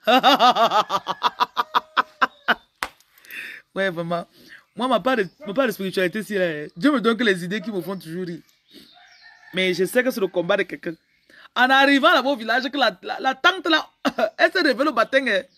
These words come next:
Elle n'avait même pas à bouger du lit. Et c'est le jour là qu'on vient te doter. Elle s'assoit seulement dans la cour comme ça là.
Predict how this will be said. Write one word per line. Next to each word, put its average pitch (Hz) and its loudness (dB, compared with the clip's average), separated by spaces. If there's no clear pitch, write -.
Elle 294 -4
n'avait 277 6
même 285 2
pas 269 6
à 240 4
bouger 220 -2
du 196 -10
lit. 208 -8
Et 214 -4
c'est 233 2
le 226 4
jour 220 2
là 277 6
qu'on 262 2
vient 233 -2
te 233 -6
doter. 180 -4
Elle 269 -2
s'assoit 240 0
seulement 208 -2
dans 214 0
la 180 -2
cour 190 -10
comme 160 -12
ça 185 -6
là. 165 -8